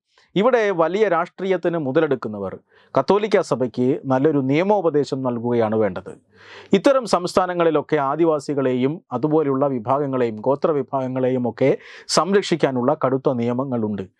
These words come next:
ഈ പറയുന്ന ആൾമാറാട്ടം അടക്കം നടത്തി അവിടെ ഇത്തരത്തിൽ മതപരിവർത്തനത്തിന് വേണ്ടിയിട്ടുള്ള തീവ്രമായ ശ്രമങ്ങൾ അവസാനിപ്പിക്കുക. അത് തുടർന്നാൽ ഇനി ജനങ്ങൾ പ്രതികരിക്കുകയും നിയമ സംവിധാനം ഇവരെ പിടികൂടുകയും ചെയ്യും. അത് സ്വാഭാവികമാണ്.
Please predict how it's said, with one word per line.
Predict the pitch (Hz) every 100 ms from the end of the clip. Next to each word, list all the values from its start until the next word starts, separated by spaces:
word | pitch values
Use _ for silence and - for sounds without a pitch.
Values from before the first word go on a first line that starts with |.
| _ - - - -
ഈ | 165 175 156 -
പറയുന്ന | 156 165 165 151 135 -
ആൾമാറാട്ടം | 139 147 175 170 160 143 143
അടക്കം | 135 139 156
നടത്തി | 131 123 127 165
അവിടെ | 135 123 131 131 165
ഇത്തരത്തിൽ | 123 156 135 131
മതപരിവർത്തനത്തിന് | 123 131 165 151 131 120 123 117 120
വേണ്ടിയിട്ടുള്ള | 117 113 117 110 107 113 139 - -
തീവ്രമായ | 175 196 196 170 143
ശ്രമങ്ങൾ | 127 113 123 147 123
അവസാനിപ്പിക്കുക. | 113 113 135 131 104 95 87 - _ - -
അത് | 143 208 190
തുടർന്നാൽ | 175 208 170 151 156
ഇനി | 156 165 156 220
ജനങ്ങൾ | 117 131 165 185 139
പ്രതികരിക്കുകയും | 127 131 156 131 131 120 117 151
നിയമ | 127 160 180
സംവിധാനം | 160 160 160 165 180
ഇവരെ | 165 180
പിടികൂടുകയും | 185 185 196 185 175 175 165
ചെയ്യും. | 151 117 _ _ -
അത് | 135
സ്വാഭാവികമാണ്. | 147 - 160 175 175 156 123